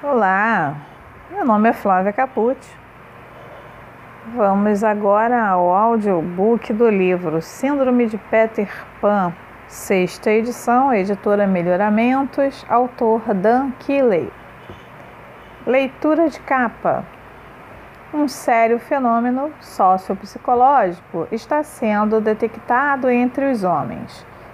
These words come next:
diz o psicólogo doutor Dan Keeley. Centenas de milhares de homens nunca cresceram.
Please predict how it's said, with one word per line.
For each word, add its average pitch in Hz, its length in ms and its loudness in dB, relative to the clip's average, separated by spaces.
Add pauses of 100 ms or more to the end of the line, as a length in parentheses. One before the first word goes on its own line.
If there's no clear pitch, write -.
(200)
diz 269 340 0
o 262 80 0
psicólogo 196 800 0
doutor 185 540 -2
Dan 202 360 2
Keeley. 233 520 0 (920)
Centenas 247 840 0
de 226 80 2
milhares 208 640 2
de 240 100 -4
homens 226 640 2
nunca 226 540 2
cresceram. - 640 -4